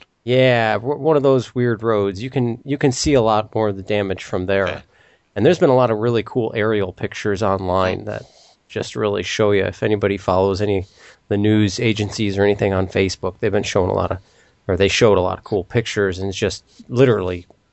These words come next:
Speaker 1: not quite half the building, but it's not too far off of it.
Speaker 2: Yeah. I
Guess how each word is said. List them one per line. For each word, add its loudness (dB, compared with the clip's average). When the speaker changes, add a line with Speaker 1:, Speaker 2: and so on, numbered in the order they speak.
Speaker 1:
not 0
quite 2
half -2
the -6
building, 0
but -2
it's -8
not 0
too 0
far 0
off -4
of -16
it. -16
Speaker 2:
Yeah. -20
I -10